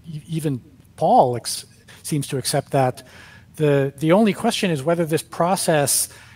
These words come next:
can account for the total diversity of life on Earth, uh, or whether you need some additional, uh, uh, ingredient in the recipe in order for,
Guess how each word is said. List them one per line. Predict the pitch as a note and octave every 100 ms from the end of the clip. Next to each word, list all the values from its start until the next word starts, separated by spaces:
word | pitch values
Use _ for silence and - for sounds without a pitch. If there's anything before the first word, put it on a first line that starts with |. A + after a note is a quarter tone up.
| - _ _ -
can | - E3+ E3+ E3+ E3 D#3+ D#3+
account | E3 - - F3 F3 F3
for | - F3 E3
the | C#3+ D3+
total | - E3+ G3 F#3+
diversity | D#3 D3 D3+ - C#3+ C#3+
of | C3
life | C3+ C3+ C3+ - - _ -
on | D3+ C3
Earth, | B2 D#3+ - - - - - - _ -
uh, | C#3 C3+ C3+ -
or | D3+ D3 C#3+ C#3 C3+ -
whether | C#3 D3 D3 D3 C#3+ C#3+ C#3 C3+ - -
you | D3+
need | D3 D3+ D3 B2+
some | - D3 D3
additional, | C#3 D#3 - D3+ D3 C#3+ C#3 C3+ - - - -
uh, | C#3+ C3 B2+ B2 - - - - -
uh, | C3+ C3 B2 A#2 - _ - _ _ -
ingredient | F#3 D3 F3+ F#3+ E3+ D3+
in | D3
the | C#3+
recipe | D3+ D#3+ D3 B2
in |
order | B2 B2
for, | A#2 B2+